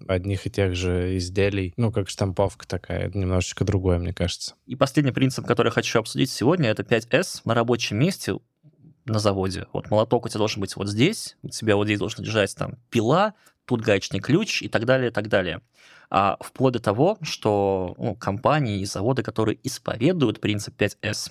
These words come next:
Speaker 2: они буквально, ну, вот на рабочем месте рисуют такой контур молотка,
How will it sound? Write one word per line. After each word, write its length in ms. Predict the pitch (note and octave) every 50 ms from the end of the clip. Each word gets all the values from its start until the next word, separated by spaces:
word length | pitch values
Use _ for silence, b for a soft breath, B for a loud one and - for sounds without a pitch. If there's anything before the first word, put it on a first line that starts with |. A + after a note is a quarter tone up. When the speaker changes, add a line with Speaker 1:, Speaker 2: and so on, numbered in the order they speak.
| - _
Speaker 2:
они 320 | - G#2+ A2 G#2+ B2 D3
буквально, 680 | D3 B2 G#2+ - - A2 A2+ A#2 A#2+ A#2 G#2+ G#2 G#2+ A2 - _ _ -
ну, 160 | C#3 C3+ A#2+
вот 220 | A#2 A#2+ - -
на 80 | - A2
рабочем 420 | A2 G#2+ A2+ A2+ - - - G#2+
месте 480 | G#2+ D#3 F#3+ - - - - G#2+ C3 B2+ b b b b b b b
рисуют 460 | A#2+ A#2+ A#2+ A#2+ - - C#3 B2+ B2
такой 180 | - - A2 G#2+
контур 460 | - - C3 B2+ A2+ - G#2+ G2+ G#2+
молотка, 560 | G#2+ G#2+ G#2 G#2 - - - C#3+ E3 F#3+ G3